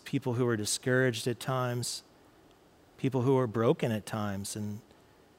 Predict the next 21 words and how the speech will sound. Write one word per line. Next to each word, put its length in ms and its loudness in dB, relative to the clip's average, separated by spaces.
thank 320 4
you 80 10
that 100 8
the 100 4
very 300 8
same 280 4
hope 420 4
that 220 -6
you 80 2
inspired 600 6
Paul 400 4
to 100 -8
share 380 4
with 300 0
this 220 -2
young 320 6
church 360 6
in 160 0
Thessalonica, 800 2
that 160 0
it, 200 0